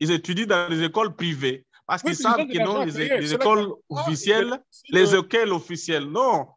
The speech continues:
Speaker 1: Écoutez, on dit la charité bien ordonnée commence par soi-même. Lorsque vous avez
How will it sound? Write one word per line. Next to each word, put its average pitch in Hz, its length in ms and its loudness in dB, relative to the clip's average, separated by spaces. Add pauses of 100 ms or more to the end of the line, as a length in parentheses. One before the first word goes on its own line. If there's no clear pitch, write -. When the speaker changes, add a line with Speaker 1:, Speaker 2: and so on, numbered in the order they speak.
(240)
Speaker 1:
Écoutez, 156 680 -2 (240)
on 151 120 -2
dit 175 200 -2
la 175 120 0
charité 160 360 -4
bien 151 380 -4
ordonnée 139 540 -2
commence 143 280 -4
par 117 160 -4
soi-même. 143 580 -6 (280)
Lorsque 180 280 -2
vous 165 220 -4
avez 170 320 0